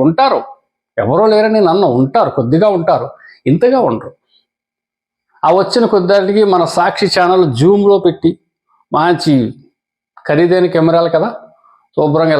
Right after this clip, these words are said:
లాగి ఆ బ్యానర్ ఐటమ్ వాడేస్తారు. అలాగే సాక్షి ఛానల్లో పొద్దు సాయంకాలం దాకా అదే, ఆ తొక్కిసలాట, ఆ పోలీసులు గెంటేయటం, జగన్ గారిని చూడడానికి జనం వచ్చి పడిపోతున్నట్టుగా అవే,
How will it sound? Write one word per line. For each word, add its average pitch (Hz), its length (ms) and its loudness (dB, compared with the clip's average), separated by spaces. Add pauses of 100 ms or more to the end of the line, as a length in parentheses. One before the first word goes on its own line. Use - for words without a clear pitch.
లాగి 156 280 0 (1500)
ఆ 131 100 -4 (160)
బ్యానర్ 160 340 2
ఐటమ్ 151 240 0 (580)
వాడేస్తారు. 131 480 -2
అలాగే 151 180 0 (100)
సాక్షి 147 320 -2
ఛానల్లో 156 340 0
పొద్దు 143 180 0 (100)
సాయంకాలం 143 380 0
దాకా 151 200 0
అదే, 123 120 -4 (1000)
ఆ - 60 -2 (120)
తొక్కిసలాట, 143 640 -2 (1500)
ఆ 131 60 -4 (100)
పోలీసులు 156 460 0
గెంటేయటం, 131 460 -2 (500)
జగన్ 156 380 0
గారిని 160 260 0
చూడడానికి 143 380 0
జనం 139 240 0
వచ్చి 123 140 -6 (100)
పడిపోతున్నట్టుగా 139 760 -2 (800)
అవే, 160 220 2